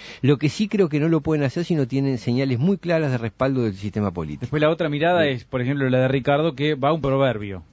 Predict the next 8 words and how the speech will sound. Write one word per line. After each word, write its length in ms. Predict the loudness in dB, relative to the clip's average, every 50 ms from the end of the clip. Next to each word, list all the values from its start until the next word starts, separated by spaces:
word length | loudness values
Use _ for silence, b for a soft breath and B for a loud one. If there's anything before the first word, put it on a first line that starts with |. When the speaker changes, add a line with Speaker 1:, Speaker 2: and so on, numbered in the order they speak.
| _ _ _ _
Speaker 2:
El 200 | -2 0 2 2
liderazgo 680 | 2 2 2 4 4 2 2 2 0 -2 -2 -2 _ _ _ _ 0
o 120 | 0 0
se 120 | 0 0 -6
ejerce 400 | -2 0 0 0 0 0 -2 -2
o 60 | -2
se 120 | 0 -4
abdica. 500 | -6 -4 -4 -4 -4 -4 -6 -10 -10 -12